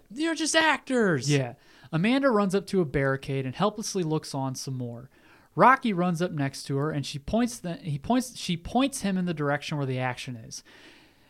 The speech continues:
Speaker 2: Then she runs to get help. Tum
Speaker 1: Or
Speaker 2: Tum
Speaker 1: another Diet Coke.
Speaker 2: Yes. <laughs> You say, "Oh,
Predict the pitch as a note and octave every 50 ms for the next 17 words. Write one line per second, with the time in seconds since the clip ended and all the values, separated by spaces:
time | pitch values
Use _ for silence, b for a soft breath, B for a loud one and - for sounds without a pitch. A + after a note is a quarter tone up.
0 | B - F#3+ A#3+ A#3+ A#3 - G3+ F3+ E3 F3 F3 E3+ - - D#3 C#3 D#3+ D3+ -
1 | - B2+ A#2+ - - - - - b b b b - - B3 D4 D4 - C#3+ D3+
2 | C#3+ C3 C3+ C3+ B2+ B2 A2 B2 A#2 A#2 A2+ A2 - - - B2 A2 G#2+ - -
3 | - - _ _ - D3+ D3 C#3+ C3+ C#3 - - - - - - - A3+ D3 C#3
4 | C3 C3 C3 C3+ A#2 A2+